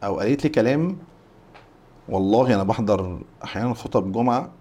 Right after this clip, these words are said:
بحس إن الست دي علت على أي حد طالع على المنبر. كلمت بطريقة كأنها يعني،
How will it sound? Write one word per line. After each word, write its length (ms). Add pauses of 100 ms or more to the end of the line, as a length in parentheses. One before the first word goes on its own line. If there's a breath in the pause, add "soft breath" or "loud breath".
(220)
بحس 580
إن 120
الست 680
دي 300
علت 520
على 200
أي 220
حد 360
طالع 200
على 80
المنبر. 380 (960)
كلمت 440
بطريقة 720
كأنها 680
يعني، 600